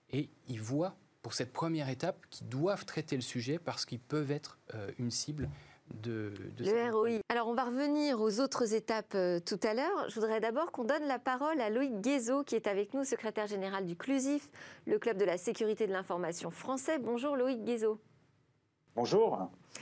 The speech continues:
Speaker 2: Alors, vous avez publié avec l'osir, qui est l'Observatoire de la sécurité des systèmes d'information et des réseaux, un guide, la cybersécurité à l'usage des dirigeants. Un guide que j'ai lu d'ailleurs et qui est très intéressant au sens où il a choisi de prendre un angle managérial.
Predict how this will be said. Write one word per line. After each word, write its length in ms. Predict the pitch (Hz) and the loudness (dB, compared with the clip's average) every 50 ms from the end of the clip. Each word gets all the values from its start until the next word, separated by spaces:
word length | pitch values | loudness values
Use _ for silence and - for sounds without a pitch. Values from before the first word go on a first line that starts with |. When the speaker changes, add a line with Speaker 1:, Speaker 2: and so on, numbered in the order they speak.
| - - - - - - - - - - - - | -12 -12 -12 -12 -12 -14 -16 -18 -18 -20 -8 -2
Speaker 2:
Alors, 200 | - 240 247 247 | 0 0 2 2
vous 80 | 254 285 | 2 2
avez 120 | 311 311 | 2 2
publié 380 | - - 339 302 302 311 320 415 | 2 0 0 2 2 4 4 4
avec 220 | 370 277 240 214 | 2 2 0 2
l'osir, 560 | 247 254 311 320 302 - - 320 330 320 285 | 2 2 2 2 2 0 0 2 2 0 0
qui 100 | - - | 0 0
est 60 | 233 | 2
l'Observatoire 580 | 220 247 233 233 285 262 254 262 254 - 277 262 | 2 2 2 0 0 0 0 0 0 0 0 2
de 60 | 240 | 2
la 80 | 220 220 | 2 2
sécurité 500 | - - 277 262 262 269 262 254 269 277 | 2 0 0 0 2 0 0 2 0 0
des 100 | 214 226 | 0 0
systèmes 280 | 214 - - 240 233 | -2 0 0 0 0
d'information 560 | 220 214 208 233 220 214 214 214 208 - 233 226 | 0 -2 -2 -2 0 0 0 0 -2 -2 -2 -2
et 80 | 202 | 0
des 120 | 175 185 190 | 0 0 0
réseaux, 440 | 175 196 226 254 240 302 349 415 - - - - - - _ - | 2 2 2 2 4 2 0 0 -2 -6 -18 -18 -18 -20 _ -2
un 160 | 233 233 233 | 0 2 2
guide, 580 | 214 202 202 262 320 311 247 185 170 180 165 - | 0 0 2 2 4 4 4 2 2 0 0 0
la 220 | - 196 202 196 208 | 0 0 0 0 0
cybersécurité 880 | - - 320 302 311 349 349 - - 262 214 - 233 214 233 226 - - | 0 0 0 2 2 0 0 0 -2 -2 0 2 2 2 2 0 0 0
à 80 | 294 | 2
l'usage 340 | 233 220 220 220 302 330 285 | 2 0 2 0 0 0 0
des 140 | 220 226 214 | 0 0 0
dirigeants. 720 | 185 190 214 277 339 320 247 226 214 190 190 180 262 - - - - - - - - - | 0 0 2 2 2 4 4 2 2 0 -2 -2 -4 -6 -10 -16 -14 -12 -14 -12 -6 -2
Un 100 | - 214 | -2 0
guide 200 | 214 311 320 - | 0 0 0 2
que 120 | - 277 | 2 2
j'ai 200 | 233 214 240 247 | 4 4 4 4
lu 160 | 233 285 339 | 4 2 2
d'ailleurs 340 | 247 247 208 196 240 294 320 | 2 2 2 4 2 2 0
et 40 | 240 | 0
qui 120 | - 220 | 0 0
est 80 | 208 - | 0 0
très 180 | - - 440 392 | 0 0 2 2
intéressant 480 | 294 226 - 247 226 240 254 254 - 440 | 0 2 0 2 2 2 0 0 0 0
au 80 | 320 233 | 0 0
sens 280 | - - - - - - | 0 -2 -4 -4 -2 0
où 60 | 254 | 0
il 80 | 226 | 2
a 80 | 208 208 | 2 0
choisi 280 | 214 - 262 269 - 208 | 0 0 -2 -2 -2 -6
de 40 | |
prendre 240 | - - - 233 190 | -6 -6 -6 -4 -2
un 180 | 208 214 214 220 | -2 -2 0 0
angle 500 | 247 277 285 254 226 208 196 196 190 190 | 0 0 0 0 2 2 2 4 2 2
managérial. 920 | 202 254 302 330 339 262 208 220 233 208 196 190 185 170 170 - - | 0 0 0 0 0 -2 0 0 0 2 2 0 0 2 0 -2 -4